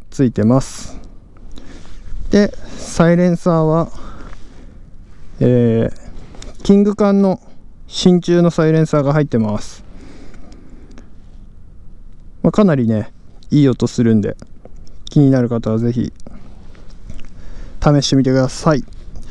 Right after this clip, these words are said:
そして、え、サスペンションは、え、丸ゾッキ、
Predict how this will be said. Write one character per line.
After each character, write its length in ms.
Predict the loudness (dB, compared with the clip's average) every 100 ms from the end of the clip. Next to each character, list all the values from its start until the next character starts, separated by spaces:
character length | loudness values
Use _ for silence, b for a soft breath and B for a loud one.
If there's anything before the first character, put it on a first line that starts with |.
| B B B B B -4
そ 200 | 0 0
し 120 | 2
て、 300 | 2 2 0 -10 -20 B B B B B B -2
え、 80 | 0
サ 180 | 2 2
ス 100 | 2
ペ 140 | 4 4
ン 60 |
シ 120 | 4
ョ 40 | 2
ン 120 | 4
は、 340 | 4 0 -4 B B B B -18 -18 -18 -18 -16 b b b b b b b -6 2
え、 100 | 4
丸 200 | 6 4
ゾ 120 | 0
ッ 20 |
キ、 300 | -4 -8 -8